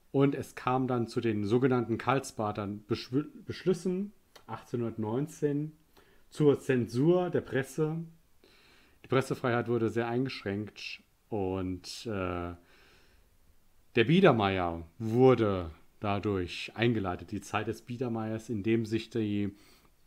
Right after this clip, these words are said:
Menschen ins Private zurückgezogen haben und die achtzehnhundertzwanziger Jahre waren vor allem durch diesen Biedermeier-Geist geprägt.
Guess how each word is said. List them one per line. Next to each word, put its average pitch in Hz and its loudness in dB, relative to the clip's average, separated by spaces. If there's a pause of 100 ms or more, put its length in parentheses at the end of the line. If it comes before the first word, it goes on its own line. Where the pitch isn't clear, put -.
(300)
Menschen 147 2
ins 123 -8
Private 107 -4
zurückgezogen 123 0
haben 113 -4 (460)
und - -4 (140)
die 110 -4
achtzehnhundertzwanziger 107 -6
Jahre 95 -4
waren 90 -8
vor 92 -10
allem 90 -10 (580)
durch 135 2
diesen 113 -6
Biedermeier-Geist 107 -2
geprägt. 123 -2